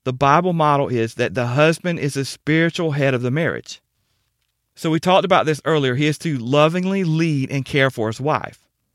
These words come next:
A spirit-filled husband will lead his wife with her best interest in mind. So it's not like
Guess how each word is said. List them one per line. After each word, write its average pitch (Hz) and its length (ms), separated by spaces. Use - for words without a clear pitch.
A 147 80
spirit-filled 202 840
husband 170 520
will 143 160
lead 156 340
his 170 180
wife 131 640
with 143 220
her 180 640
best 151 420
interest 139 340
in 123 100
mind. - 440
So 165 240
it's 151 100
not 170 320
like 139 400